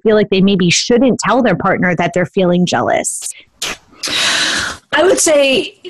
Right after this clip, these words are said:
Speaker 2: to, we, we touched on it a, a little bit. I'll, I'll expand on it a little bit now,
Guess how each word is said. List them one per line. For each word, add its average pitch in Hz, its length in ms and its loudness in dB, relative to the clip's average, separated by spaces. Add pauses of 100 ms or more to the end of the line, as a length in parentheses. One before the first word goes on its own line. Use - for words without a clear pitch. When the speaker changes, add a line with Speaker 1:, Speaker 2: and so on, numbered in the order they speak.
(120)
Speaker 2:
to, 233 760 2 (320)
we, 262 160 2
we 254 160 0
touched 269 320 2
on 247 180 2
it 220 160 2
a, 185 280 0
a - 20 2
little 247 260 2
bit. 185 300 0
I'll, 185 200 0
I'll 190 180 0
expand 208 420 0
on 175 100 0
it 175 40 0
a 175 40 0
little 180 160 2
bit 175 140 0
now, 185 380 0